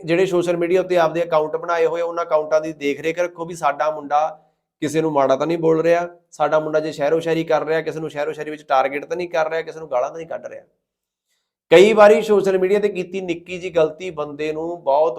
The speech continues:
ਵੱਡੀ ਸਜ਼ਾ ਦੇ ਜਾਂਦੀ ਹੈ। ਜਿਵੇਂ ਕਿ ਹੁਣ ਮਹਿਕ ਪੰਡੋਰੀ ਨੇ,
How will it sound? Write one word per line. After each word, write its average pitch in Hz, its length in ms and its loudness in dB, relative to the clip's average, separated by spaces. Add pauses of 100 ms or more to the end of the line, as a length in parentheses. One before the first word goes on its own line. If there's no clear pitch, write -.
(120)
ਵੱਡੀ 143 320 -2 (560)
ਸਜ਼ਾ 143 280 2
ਦੇ 127 140 -2
ਜਾਂਦੀ 107 380 -6
ਹੈ। - 80 -14 (140)
ਜਿਵੇਂ 156 300 2
ਕਿ 170 40 0
ਹੁਣ 180 140 2
ਮਹਿਕ 151 260 2
ਪੰਡੋਰੀ 147 320 0
ਨੇ, 120 140 -4